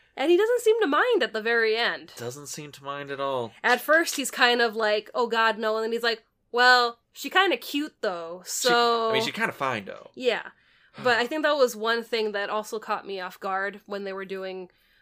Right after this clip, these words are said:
Speaker 1: like, uh, New York, New York, and their whole performances, when they did Rhapsody in Blue.
Speaker 2: Oh, yeah,
Speaker 1: I,
Speaker 2: yeah.
Speaker 1: that was another one. It's like, yeah, that, that is another perfect homage to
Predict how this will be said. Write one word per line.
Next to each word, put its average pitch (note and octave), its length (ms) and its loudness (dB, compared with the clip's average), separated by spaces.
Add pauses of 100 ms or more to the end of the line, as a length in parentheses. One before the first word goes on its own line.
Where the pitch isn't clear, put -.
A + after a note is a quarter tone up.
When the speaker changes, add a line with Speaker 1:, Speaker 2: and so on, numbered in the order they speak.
Speaker 1:
like, F#3+ 280 -6
uh, F3 180 -6
New A#3 140 -2
York, A3 340 -2
New G#3+ 80 -4
York, G3+ 460 -2
and G3+ 100 -6
their F#3+ 100 -6
whole G#3 140 -6
performances, G#3 800 -6 (360)
when A3 180 -4
they G#3 100 -2
did F#3 200 -6
Rhapsody G3 520 -6
in F#3 140 -10
Blue. G3 320 -10 (1400)
Speaker 2:
Oh, C#3 420 4
yeah, B2 500 0
Speaker 1:
I, A3+ 100 2
Speaker 2:
yeah. A#2 340 0
Speaker 1:
that A#3+ 260 2
was B3+ 160 4
another A3+ 380 -2
one. G#3+ 200 -2
It's G#3+ 200 -4
like, G3 280 -8 (160)
yeah, G#3+ 540 0
that, A3+ 340 0
that A#3 160 0
is A#3 120 -4
another G#3+ 300 -2
perfect G#3+ 420 -4
homage G3 580 -8
to F#3+ 380 -8